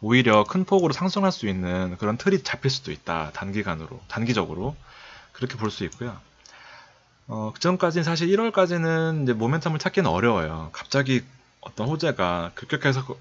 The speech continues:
급격하게 나올 확률은 많이 커 보이지는 않기 때문에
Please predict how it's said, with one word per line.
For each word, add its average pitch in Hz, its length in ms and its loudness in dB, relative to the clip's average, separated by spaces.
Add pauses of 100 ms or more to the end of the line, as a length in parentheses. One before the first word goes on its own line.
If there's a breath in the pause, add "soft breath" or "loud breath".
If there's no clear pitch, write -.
(160)
급격하게 - 540 -2
나올 104 320 4
확률은 127 600 2
많이 101 520 0 (520 loud breath)
커 - 160 2
보이지는 175 460 4
않기 98 220 2
때문에 117 500 0